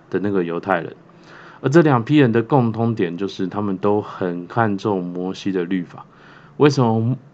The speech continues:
犹太人如此看重好像摩西的律法呢？如果我们有看旧约的圣经，我们看到犹太人的历史，他们怎么样好像靠神出埃及、进迦南、建立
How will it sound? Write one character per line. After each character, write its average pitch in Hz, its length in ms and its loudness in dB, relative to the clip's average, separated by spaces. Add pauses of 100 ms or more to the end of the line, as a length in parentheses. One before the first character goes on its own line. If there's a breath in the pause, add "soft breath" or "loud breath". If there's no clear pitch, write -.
(280)
犹 117 200 6
太 135 200 4
人 104 240 0
如 113 180 2
此 190 280 -2
看 117 300 0
重 104 280 -2 (360)
好 92 120 -4
像 110 180 0
摩 98 220 -2
西 95 180 -8
的 98 120 -2
律 95 180 -2
法 76 220 -10
呢？ 78 100 -14 (580 loud breath)
如 113 140 4
果 117 160 6
我 104 60 2
们 98 160 -2
有 87 160 -2
看 107 320 -2
旧 101 240 0
约 98 120 0
的 95 120 0
圣 95 280 0
经， 92 300 -4 (260)
我 - 60 -14
们 90 160 -6
看 117 240 -2
到 110 220 0
犹 95 180 0
太 117 240 0
人 85 180 -6 (380)
的 - 80 -6
历 104 220 0
史， - 300 -12 (260)
他 110 100 0
们 107 160 2
怎 98 140 -4
么 95 120 -2
样 110 300 2 (300 soft breath)
好 92 160 -8
像 110 200 0
靠 110 360 0
神 85 320 -10 (260 soft breath)
出 107 220 -2
埃 107 240 4
及、 85 340 -10 (240)
进 110 260 0
迦 101 260 2
南、 87 220 -8 (280)
建 104 240 2
立 101 120 -2